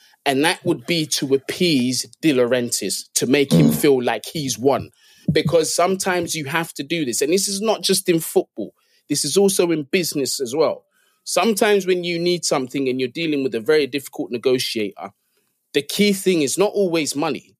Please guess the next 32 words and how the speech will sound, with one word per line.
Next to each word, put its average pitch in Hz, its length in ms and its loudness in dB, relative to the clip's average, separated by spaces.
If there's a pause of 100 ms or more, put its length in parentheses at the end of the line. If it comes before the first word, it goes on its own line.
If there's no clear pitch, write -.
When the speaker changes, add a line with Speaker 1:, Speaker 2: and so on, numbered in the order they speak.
Speaker 1:
It's 131 140 -6
just - 240 4
Speaker 2:
Mm. 120 60 -2
Speaker 1:
make 196 240 0
them 185 140 0
feel 170 360 0
like 127 260 -4
they've 117 240 -2
won. 117 360 -4 (360)
Speaker 2:
Mm. 85 420 2
Speaker 1:
Swallow 190 420 2
Speaker 2:
It's 202 80 6
true. 190 100 6
Speaker 1:
your 180 100 4
pride. 151 420 -2 (120)
Let 180 200 -2
him 196 120 0
feel 175 280 -2
like 127 200 -4
he's 98 400 -14
won. 101 280 -10 (640)
Now, 120 420 0 (640)
what 233 240 2
is 214 160 2
this 220 280 0
ambition 196 640 2
that 170 380 -4
Goonie 190 380 0
is 156 200 -2
talking 202 500 0
of - 240 -6 (460)
that 147 320 0